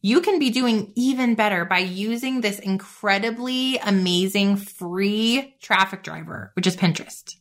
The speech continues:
All right? So there you go. Those are all of my tips, like, everything I have for making your website stellar and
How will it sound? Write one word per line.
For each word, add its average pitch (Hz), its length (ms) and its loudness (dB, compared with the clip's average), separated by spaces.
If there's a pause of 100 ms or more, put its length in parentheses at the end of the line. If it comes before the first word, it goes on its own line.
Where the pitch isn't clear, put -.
(180)
All 190 60 2
right? 277 180 4 (720)
So - 100 -6
there 269 200 2
you 415 140 6
go. 240 500 6
Those 254 340 4
are 214 320 2
all 190 300 8
of 285 100 0
my 285 240 0
tips, 196 480 -2
like, 196 340 -2
everything 269 520 -2
I 247 120 2
have 202 600 2
for 190 320 2
making 214 480 2
your 233 180 -2
website 190 540 0
stellar 254 840 -2 (600)
and 240 460 2